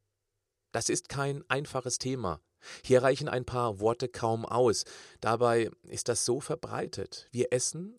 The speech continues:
weil es uns einen kurzen Glückskick gibt.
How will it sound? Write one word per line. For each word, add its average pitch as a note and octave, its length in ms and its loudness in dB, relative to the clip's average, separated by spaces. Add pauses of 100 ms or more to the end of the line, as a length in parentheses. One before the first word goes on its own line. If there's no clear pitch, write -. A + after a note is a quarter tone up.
(140)
weil A2 340 2
es A#2+ 120 0
uns B2 240 -4
einen A#2+ 260 -4
kurzen B2+ 460 -2
Glückskick - 880 -6
gibt. - 420 -8